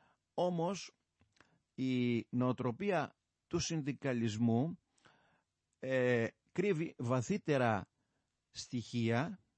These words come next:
ψυχολογικώς, τα οποία δεν ενδείκνυνται σε σώματα, λειτουργίες,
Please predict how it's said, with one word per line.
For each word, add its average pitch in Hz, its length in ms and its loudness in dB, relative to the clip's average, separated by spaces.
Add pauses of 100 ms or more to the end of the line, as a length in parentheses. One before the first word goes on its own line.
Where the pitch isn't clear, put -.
(320)
ψυχολογικώς, 120 1080 0 (580)
τα 156 120 -2
οποία 156 540 -2 (140)
δεν 165 280 -4
ενδείκνυνται 127 920 0 (440)
σε 127 640 -2 (100)
σώματα, 123 920 -2 (600)
λειτουργίες, 135 1120 -2